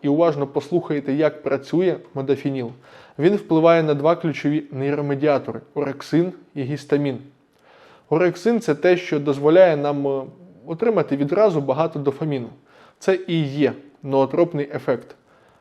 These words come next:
А якщо ми говоримо про гістамін, це дуже співзвучно з антигістамінними.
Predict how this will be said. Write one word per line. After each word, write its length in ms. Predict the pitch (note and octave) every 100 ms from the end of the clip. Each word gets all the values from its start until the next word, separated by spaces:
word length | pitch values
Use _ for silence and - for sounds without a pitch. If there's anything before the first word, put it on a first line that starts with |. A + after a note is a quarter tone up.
| -
А 60 | C3+
якщо 260 | C3 G#3
ми 100 | G#3
говоримо 540 | C3+ C#3+ E3 G3 F3 C3
про 440 | C#3 C#3+ C#3+ - -
гістамін, 640 | D3+ - - C#3 G3 G#3+ - _ _ _ _
це 120 | - F#3
дуже 280 | G3 F#3+
співзвучно 840 | F#3 - F3 D3 D#3 F#3+ - E3+ D3
з 120 | D#3
антигістамінними. 1080 | D#3 D#3+ E3 D#3 D#3 - D3 E3 D#3+ B2+ A#2